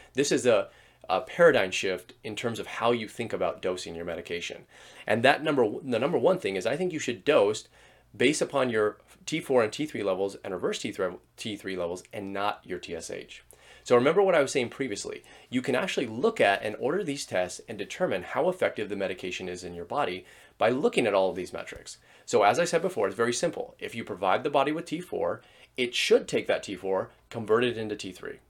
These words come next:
Okay, that's how it should go. Now, it's not exactly in a one-to-one ratio like we would want it to be, but for this experiment, the way I'm describing it, that's kinda how I'm trying to show you.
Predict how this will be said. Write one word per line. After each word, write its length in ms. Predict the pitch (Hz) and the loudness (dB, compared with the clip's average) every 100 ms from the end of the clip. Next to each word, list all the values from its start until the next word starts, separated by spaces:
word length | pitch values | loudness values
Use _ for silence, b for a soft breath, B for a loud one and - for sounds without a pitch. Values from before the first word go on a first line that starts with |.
| _ | _
Okay, 200 | - 113 | -4 -2
that's 220 | 117 98 | 0 2
how 120 | 117 110 | 4 2
it 60 | |
should 140 | - 107 | 0 -2
go. 220 | 92 - B B | -2 -4 B B
Now, 140 | 123 117 | 6 6
it's 160 | - | 6
not 180 | 170 185 | 2 2
exactly 400 | 151 143 147 139 | 4 4 6 2
in 80 | 120 | 2
a 40 | |
one-to-one 440 | 107 113 110 117 107 | 2 2 2 0 0
ratio 420 | 90 - 87 92 92 | -4 -4 -6 -6 -6
like 160 | 92 | -6
we 80 | 95 | -4
would 180 | 90 85 _ | -6 -8 _
want 180 | 98 92 | -4 -4
it 60 | - | -4
to 80 | 90 | -10
be, 280 | 92 101 - b | -10 -10 -14 b
but 240 | - 104 - | 0 0 0
for 140 | 113 | -2
this 160 | 120 - | -2 -2
experiment, 500 | - - 98 90 90 | -6 -2 -2 -2 -4
the 60 | |
way 120 | 90 90 | -4 -4
I'm 100 | 85 | -4
describing 420 | - 98 90 87 | -8 -6 -6 -8
it, 100 | 90 | -12
that's 160 | 104 | -14
kinda 260 | - - 90 | -12 -8 -6
how 100 | 87 | -4
I'm 100 | 87 | -6
trying 160 | 85 82 | -10 -10
to 60 | |
show 180 | - - | -8 -8
you. 160 | - | -10